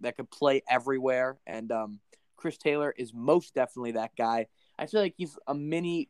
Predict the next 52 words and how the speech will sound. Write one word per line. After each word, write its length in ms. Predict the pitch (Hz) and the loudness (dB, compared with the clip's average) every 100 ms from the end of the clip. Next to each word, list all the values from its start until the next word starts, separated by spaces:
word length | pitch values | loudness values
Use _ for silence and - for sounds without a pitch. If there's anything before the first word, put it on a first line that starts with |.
| _ | _
Chris 280 | - 160 151 | -2 -2 -2
Bryant, 520 | 127 131 143 151 - | 0 2 2 -2 0
not 200 | 160 175 | 2 2
in 60 | 156 | 2
the 80 | 147 | 0
way 160 | 143 | 0
that 200 | 135 123 | -2 -6
they 120 | 110 - | -8 -8
play, 540 | - 135 135 151 175 - _ _ | -8 0 2 2 0 -6 _ _
just 220 | 151 151 | -2 -2
in 80 | 113 | -6
the 80 | 143 | -4
way 240 | 127 131 | 0 0
that 160 | 131 113 | -2 -4
they're 140 | 120 | -6
so 180 | - 143 | 0 0
versatile 680 | 117 123 120 127 - 131 135 | 2 0 -2 -6 0 4 4
that 140 | 135 110 | 2 -6
they 120 | 107 _ | -10 _
fit 160 | 143 127 | 0 2
well 180 | 127 123 | 0 0
with 100 | 113 | -4
any 220 | 127 135 131 | -10 -10 -12
team. 400 | - 131 139 151 - - - | -10 -8 -8 -10 -14 -20 0
No 280 | 135 160 185 | 6 8 8
team 580 | - 180 170 165 135 120 | 6 2 2 2 -4 6
doesn't 420 | 151 135 135 113 | 8 10 6 -2
need 160 | 120 113 | -4 -4
a 40 | |
Chris 260 | - 117 - | -4 -6 -6
Taylor. 340 | - 101 90 _ | -8 -8 -10 _
I'll 120 | - | -2
just 240 | 123 123 - | 0 -4 -4
say 140 | 107 | -6
that. 200 | 104 101 - | -6 -10 -4
Any 240 | 135 151 | -4 -2
team 320 | - 151 139 123 | -6 -4 -4 0
would 160 | 110 | 0
love 280 | 107 123 123 | 6 6 6
to 100 | 110 | -4
have 280 | 123 120 117 | 0 0 0
them, 300 | 123 117 120 _ _ _ _ - _ | -4 -6 -12 _ _ _ _ -20 _
uh, 240 | 110 107 92 - | -4 -4 -4 -4
have 220 | 120 117 | -4 -4
a 40 | |
Chris 240 | - 120 - | -4 -6 -4
Taylor 300 | 120 120 120 | -2 0 -2
on 80 | |
their 120 | 117 104 | -4 -10
team. 320 | - 135 127 | -8 -8 -8
It's 80 | 127 | -8
just 200 | 135 | -10